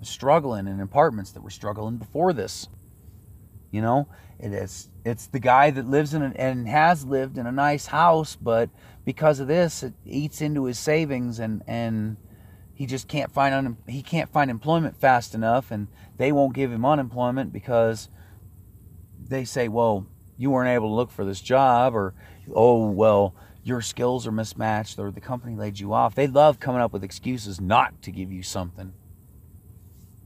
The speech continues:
But for the people that are involved in this, it's nothing but a whirlpool. It's a vortex that they're gonna get trapped in, and they're gonna get pulled further in until they're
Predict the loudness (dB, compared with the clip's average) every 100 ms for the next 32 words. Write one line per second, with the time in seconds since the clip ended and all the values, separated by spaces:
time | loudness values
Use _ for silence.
0 | -20 -20 -20 -20 -20 -20 -20 -20 -20 -4
1 | 6 6 4 -8 -20 -20 -20 -20 -20 -20
2 | -20 -20 -16 -6 -6 -2 -4 -2 -4 -2
3 | -4 4 8 10 8 4 -4 -4 -6 -10
4 | -18 -20 -20 -20 -20 -18 -16 -6 -2 -2
5 | -2 -4 0 2 2 2 -10 -10 -12 -16
6 | -14 -4 0 2 0 -4 -8 -8 -16 -18
7 | -20 -20 -14 -8 -4 -4 -4 -8 -4 0
8 | 0 -2 -10 -10 -10 -8 -10 -12 -14 -8
9 | -6 -6 -4 -2 -2 -2 -2 -6 -8 -8
10 | -6 -6 -8